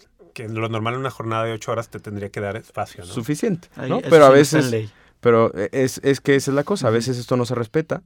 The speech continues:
Speaker 3: Eso
Speaker 2: y hay
Speaker 3: sí no está
Speaker 2: gente
Speaker 3: en
Speaker 2: que
Speaker 3: ley.
Speaker 2: emplea a las personas el domingo y, y me dicen, "Pa, es que no me dan chance de ir a misa", y eso, pues, está muy mal. Ah, y eso
Speaker 1: Ya.
Speaker 2: recae sobre todo sobre el patrón también, ¿verdad?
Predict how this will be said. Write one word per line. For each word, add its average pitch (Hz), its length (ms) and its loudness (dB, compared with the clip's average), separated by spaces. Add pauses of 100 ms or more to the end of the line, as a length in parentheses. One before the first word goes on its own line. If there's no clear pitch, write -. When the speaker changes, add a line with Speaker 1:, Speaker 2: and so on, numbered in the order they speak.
Speaker 3:
Eso 135 120 -6
Speaker 2:
y 104 40 -2
hay 107 60 -2
Speaker 3:
sí 139 80 -4
no 110 60 0
está 107 160 -2
Speaker 2:
gente - 0 -
Speaker 3:
en 117 60 -4
Speaker 2:
que 110 100 -6
Speaker 3:
ley. 98 80 -2
Speaker 2:
emplea 101 460 0
a - 20 0
las 104 140 -2
personas 113 480 -4
el 117 100 -4
domingo 120 460 -2
y, 92 260 -4 (340)
y 101 60 -10
me 90 120 -4
dicen, 131 260 -4
"Pa, 117 120 0
es 117 120 -4
que 110 100 -4
no 107 140 -2
me 107 100 0
dan 104 320 -4
chance 101 260 -8
de 95 60 -6
ir 95 80 -6
a 92 60 -8
misa", 107 260 -10
y 87 100 -8
eso, 85 220 -10
pues, 80 220 -12
está 78 140 -12
muy 73 120 -10
mal. 101 200 -10 (400)
Ah, 87 120 -4
y 92 140 0
eso 87 160 -2
Speaker 1:
Ya. 110 80 2
Speaker 2:
recae 107 240 2
sobre 110 180 2
todo 107 160 2
sobre 104 220 2
el 82 60 -4
patrón 90 340 -2
también, 76 340 -12 (180)
¿verdad? 80 220 -10